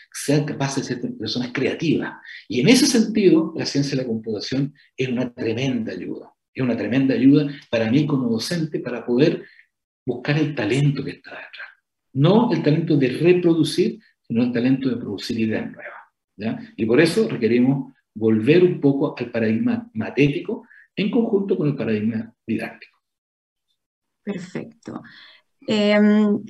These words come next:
Speaker 2: quiero ir ahora, puta, se me hizo muy corta la, la entrevista,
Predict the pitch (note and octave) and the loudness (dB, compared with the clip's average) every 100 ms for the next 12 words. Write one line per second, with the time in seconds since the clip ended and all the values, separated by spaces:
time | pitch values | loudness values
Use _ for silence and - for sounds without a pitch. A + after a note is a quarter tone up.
0 | - - B3 B3+ C4 C4 B3 A3 B3 C4+ | -6 2 6 8 8 8 6 6 6 6
1 | C#4+ C#4+ C#4+ A#3 G3 G#3 A3 A3 A3 A3+ | 6 4 0 -8 -4 -2 -2 2 4 4
2 | A#3 A#3+ - B3 A#3+ A3+ G#3+ G3 - D#3+ | 4 0 4 6 6 6 6 2 -4 -8
3 | G3 F#3+ F3+ F#3 F#3 G3+ - - A3 B3+ | -6 -6 -6 -6 -4 -4 -6 2 4 6
4 | B3 | 4